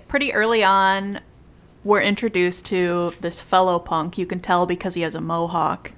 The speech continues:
who's kinda hosting them and is gonna interview them for radio. Uh, since you are someone who always points out your attention to detail,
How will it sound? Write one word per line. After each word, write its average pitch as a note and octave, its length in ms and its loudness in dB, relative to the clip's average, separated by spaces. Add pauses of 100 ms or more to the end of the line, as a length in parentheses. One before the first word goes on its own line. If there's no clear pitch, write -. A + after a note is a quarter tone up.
(460)
who's F#3+ 200 -2
kinda F3 240 0
hosting F3 480 0
them F#3 240 4
and F3 100 -2
is E3+ 100 -6
gonna E3+ 320 -2 (440)
interview G3+ 420 0
them E3+ 400 0
for E3 220 0
radio. E3 520 0 (460)
Uh, F3+ 280 6
since B3 280 -2
you D#4+ 200 2
are A#3 120 0
someone A3+ 340 -2
who G#3+ 80 -4
always G3 220 -2
points G3+ 300 -4
out F3 160 0
your F3 120 -2
attention F#3 460 -4
to F3+ 120 -6
detail, E3 720 -2